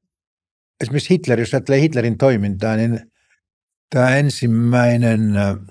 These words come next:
kolmekymmentäkolme, neljäkymmentä, niin hänhän piti verisesti saksalaisten puolta.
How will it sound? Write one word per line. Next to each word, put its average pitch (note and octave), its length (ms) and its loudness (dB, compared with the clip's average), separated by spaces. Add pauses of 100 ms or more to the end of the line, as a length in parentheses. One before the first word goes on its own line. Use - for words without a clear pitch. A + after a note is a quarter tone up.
(140)
kolmekymmentäkolme, A2 1200 -2 (1400)
neljäkymmentä, B2 760 0
niin B2 120 -2
hänhän B2+ 320 2
piti D3 320 0
verisesti A#2 560 -2
saksalaisten G2 760 -4
puolta. - 380 -8